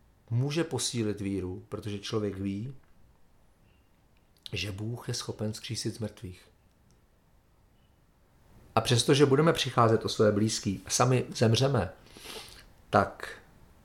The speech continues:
přece víme, že Bůh volá lidi z prostřed mrtvých. A děkuju Bohu za to, že nás to vyndalo z otrockého kolečka,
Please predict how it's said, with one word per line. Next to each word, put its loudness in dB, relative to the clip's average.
přece 2
víme, 0
že 0
Bůh -10
volá 4
lidi -4
z -8
prostřed -8
mrtvých. -8
A 0
děkuju 6
Bohu 8
za 4
to, 2
že 4
nás 4
to 4
vyndalo 6
z 2
otrockého 4
kolečka, 2